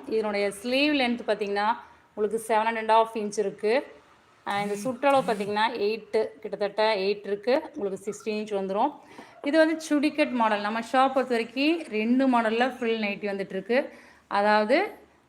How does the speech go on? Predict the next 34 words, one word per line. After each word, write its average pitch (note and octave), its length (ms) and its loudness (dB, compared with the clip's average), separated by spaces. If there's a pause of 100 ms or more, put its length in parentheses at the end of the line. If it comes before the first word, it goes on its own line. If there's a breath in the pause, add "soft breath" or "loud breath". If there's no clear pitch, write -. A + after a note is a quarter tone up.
(140)
அஹ், G3+ 360 0
எக்-, G#3+ 280 -2
ஆம், G3 500 0 (1080 soft breath)
ஃப்ரீ C#4+ 100 6 (100)
சைஸ் E4 360 2
and A3 240 2
சுடிக்கட். A#3 500 -2 (140)
இப்ப B3 300 0
நம்ம C4+ 220 6
பார்த்துட்டு A3+ 340 2
இருக்கிறது G#3+ 220 -2
வந்து G3 200 -4 (120)
சுடிக்கட். A3 480 -4
இதுல G#3 320 0
எந்த G#3 320 -2
ஒரு A3+ 180 2
ஃப்ளீட் A3+ 440 -8
கிடையாது, G3 340 0
நோட் G3 200 -6
பண்ணிக்கங்க. G3+ 420 -4 (440 loud breath)
மேக்ஸிமம் A3+ 400 -4
இந்த A3 120 -2
ரெண்டுக்கு A#3 420 -4
கன்ஃபியூஷன் G#3+ 460 -2
பண்ணுவீங்க, G3+ 280 -6
அதுக்காக F#3+ 240 -2
தான் G#3 100 0
நான் G3 100 -8
இன்ஃபார்ம் G#3 260 -4
பண்றேன். F#3+ 240 -6
எந்த G#3+ 240 -6
ஒரு A3 160 0
ஃப்ளீட்டுமே A3 540 -8
கிடையாது. F#3+ 520 0